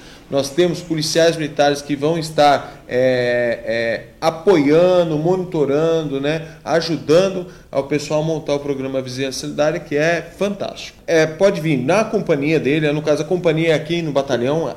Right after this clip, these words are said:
ainda, né, nós estamos com alguns projetos, mas, é, pode vir aqui no batalhão, aqui no C P I sete, conversar diretamente com o capitão Muraro, né?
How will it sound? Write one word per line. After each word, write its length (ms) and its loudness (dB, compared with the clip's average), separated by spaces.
ainda, 680 2
né, 160 -4
nós 160 -4
estamos 240 -10
com 80 -8
alguns 260 -6
projetos, 680 -8
mas, 160 0
é, 60 0
pode 260 0
vir 140 0
aqui 180 -2
no 60 0
batalhão, 540 0
aqui 180 -6
no 100 -4
C 140 -8
P 140 -6
I 80 -4
sete, 340 -4
conversar 340 -2
diretamente 640 0
com 100 -12
o 40 -12
capitão 320 -4
Muraro, 500 -2
né? 380 -2